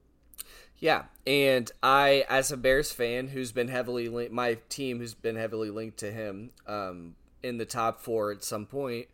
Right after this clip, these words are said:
I just wanna state that I don't really want Jalen Carter on my team. Like, after hearing these things,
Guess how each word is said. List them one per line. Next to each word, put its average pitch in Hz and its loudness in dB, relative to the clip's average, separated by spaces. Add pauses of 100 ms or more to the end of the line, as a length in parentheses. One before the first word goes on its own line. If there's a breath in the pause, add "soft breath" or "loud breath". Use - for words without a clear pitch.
(500 soft breath)
I 135 6
just 131 2
wanna 135 2
state 139 0
that 113 0
I 117 2
don't 123 -2
really 120 -4
want 113 -2
Jalen 101 -8
Carter 110 -6
on 110 -6
my 95 -10
team. 85 -14 (200)
Like, 110 -2
after 107 -4
hearing 127 -4
these 113 -6
things, 147 -4